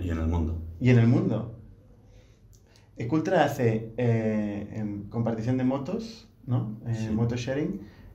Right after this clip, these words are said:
Speaker 2: ¿Hace también patinetes o algún otro tipo de vehículo? ¿O hasta el momento no?
Speaker 1: De momento, a día de hoy, no.
Speaker 2: Vale. Y pertenece a un grupo más grande que es Cultra o
Speaker 1: Exacto,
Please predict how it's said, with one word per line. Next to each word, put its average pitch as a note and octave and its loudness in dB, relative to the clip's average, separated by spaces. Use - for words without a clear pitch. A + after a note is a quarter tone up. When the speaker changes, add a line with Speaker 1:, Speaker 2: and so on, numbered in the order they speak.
Speaker 2:
¿Hace C3+ 2
también C#3 4
patinetes A2+ 2
o A2+ 0
algún G#2+ 0
otro G#2 -2
tipo G#2 -4
de G#2+ 0
vehículo? G#2+ -4
¿O B2 0
hasta A#2+ 0
el A2+ 4
momento A2 2
no? G#2+ -4
Speaker 1:
De G2 0
momento, G2+ 2
a A2+ 6
día F#2 2
de F2 0
hoy, F#2 0
no. - -8
Speaker 2:
Vale. G#2 -6
Y E3 0
pertenece C3 2
a - 4
un C#3+ 2
grupo D#3 2
más B2 2
grande C3 0
que A#2 -2
es A#2 0
Cultra B2 -2
o G#2 -4
Speaker 1:
Exacto, - -6